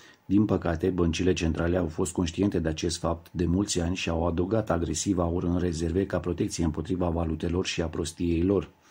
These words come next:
Eu aș spune, nu aș spune prostie, ci hoție, iar absolut toți bancherii,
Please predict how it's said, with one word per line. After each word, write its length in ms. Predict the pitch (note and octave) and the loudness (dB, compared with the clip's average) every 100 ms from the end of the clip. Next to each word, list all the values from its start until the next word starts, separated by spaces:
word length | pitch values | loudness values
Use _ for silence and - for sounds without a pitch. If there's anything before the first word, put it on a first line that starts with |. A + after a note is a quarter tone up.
| - - - - - _ - | -20 -20 -20 -20 -20 _ -4
Eu 160 | G2 | 0
aș 100 | G2+ | 0
spune, 640 | - - A#2+ A2+ A2 G#2 G#2 | -2 -4 0 0 2 0 -2
nu 220 | A2 A#2+ | 2 4
aș 100 | F#2 | 2
spune 240 | - F#2+ | 2 0
prostie, 420 | E2 F#2 E2 G#2+ F#2+ | 0 -2 -2 0 0
ci 180 | - | 0
hoție, 580 | F2 F2 F2+ B2 F2+ D2 - | 2 2 2 2 0 -2 -4
iar 180 | F2 | -2
absolut 320 | F#2 - F#2 F#2+ | -2 -2 -2 0
toți 180 | F2+ | 0
bancherii, 560 | E2 E2 D#2 F2+ G2+ G#2 | 0 0 0 0 0 -2